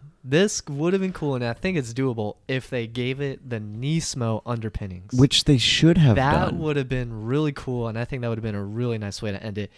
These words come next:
Speaker 1: It wouldn't have had the arrow of the Nismo to, like,
Speaker 2: Which
Speaker 1: make
Speaker 2: is
Speaker 1: it look
Speaker 2: fine.
Speaker 1: track version, but if it
Speaker 2: Yeah.
Speaker 1: had the brakes and the suspension and the extra horsepower, six hundred horsepower,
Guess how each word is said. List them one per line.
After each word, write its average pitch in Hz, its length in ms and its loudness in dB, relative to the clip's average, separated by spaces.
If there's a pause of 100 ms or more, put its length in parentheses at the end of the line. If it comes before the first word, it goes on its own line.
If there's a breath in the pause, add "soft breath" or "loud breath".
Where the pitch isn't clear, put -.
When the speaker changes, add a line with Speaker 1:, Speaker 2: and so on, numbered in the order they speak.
(220 soft breath)
Speaker 1:
It 127 100 -4
wouldn't 175 260 -2
have 165 140 -2
had 139 160 0
the - 180 -4
arrow 139 380 6
of 107 120 -2
the 110 80 -4
Nismo 104 500 -4
to, 110 120 -10
like, 104 140 -2
Speaker 2:
Which 107 140 12
Speaker 1:
make - 100 2
Speaker 2:
is 113 180 2
Speaker 1:
it 117 40 0
look 117 80 0
Speaker 2:
fine. 80 440 -2
Speaker 1:
track 147 280 -2
version, 165 340 -4
but 113 220 -4
if - 60 -12
it 110 100 2
Speaker 2:
Yeah. 107 140 8
Speaker 1:
had 101 120 -8 (360)
the 120 100 -4
brakes 117 640 -2
and 110 240 -6
the 104 120 -6
suspension 120 720 -6
and 104 160 -6
the 101 360 -6
extra 113 420 -6
horsepower, 113 480 -4
six - 240 -10
hundred 110 200 -8
horsepower, 113 520 -4